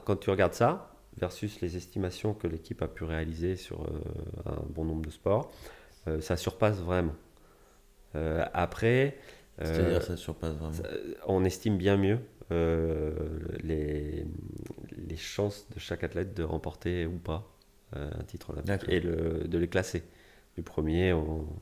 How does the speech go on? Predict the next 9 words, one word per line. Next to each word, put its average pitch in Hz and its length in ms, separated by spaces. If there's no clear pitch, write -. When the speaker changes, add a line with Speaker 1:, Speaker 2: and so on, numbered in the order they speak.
Speaker 1:
au 82 100
huitième, 85 500
au 82 40
seizième 78 380
et 80 40
ainsi 80 180
de - 60
suite. - 160
Euh, 76 320